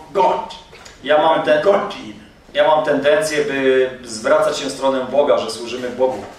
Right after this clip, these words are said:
Speaker 1: Aber genauso dienen wir dem Lamm.
Speaker 2: Ale dokładnie tak samo służymy Barankowi.
Speaker 1: Bei Johannes verschwimmt das manchmal, denn das Lamm ist auch Gott. Das Lamm ist auch Gott. Bei Johannes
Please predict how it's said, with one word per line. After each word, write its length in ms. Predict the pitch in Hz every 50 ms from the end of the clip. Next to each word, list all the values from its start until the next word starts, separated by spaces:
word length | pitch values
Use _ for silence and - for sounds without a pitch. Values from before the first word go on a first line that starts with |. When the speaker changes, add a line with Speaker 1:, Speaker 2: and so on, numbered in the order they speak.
| - - -
Speaker 1:
Aber 220 | 131 135 131 -
genauso 400 | 107 101 117 120 117 120 127 127 127 127 - -
dienen 320 | 127 131 131 131 131 127 123
wir 160 | 123 123 123
dem 220 | 131 127 - 127 135
Lamm. 140 | 135 135 135 - - - - - - - _ -
Speaker 2:
Ale 200 | 117 127 131 131
dokładnie 400 | 135 135 147 156 151 151 147 143
tak 120 | - -
samo 320 | - - 143 139 139 135 135
służymy 460 | 135 127 120 117 123 127 127 127 120
Barankowi. 580 | - 127 120 123 123 123 135 151 - 113 110 107 - - - - - - -
Speaker 1:
Bei 180 | 127 127 127 127
Johannes 380 | 131 - - 135 147 135 139 139
verschwimmt 560 | - 135 127 - - - 135 135 139 - -
das 140 | 123 - - - 120
manchmal, 460 | 123 131 127 - - - 123 120 113
denn 200 | 117 127 127 127 131
das 140 | 131 - -
Lamm 200 | 127 117 123 - -
ist 140 | - - 131
auch 180 | - - - - - -
Gott. 240 | - - - - - - - - - - - - - - - - - - - - 151 - - - - - - - - - - - - 117 - - - - - - - -
Das 160 | 123 117 123
Lamm 220 | 127 123 131 131 131
ist 140 | - - 127
auch 200 | 143 160 - -
Gott. 160 | - - -
Bei 100 | 127 120 120
Johannes 360 | 123 127 - - 147 143 135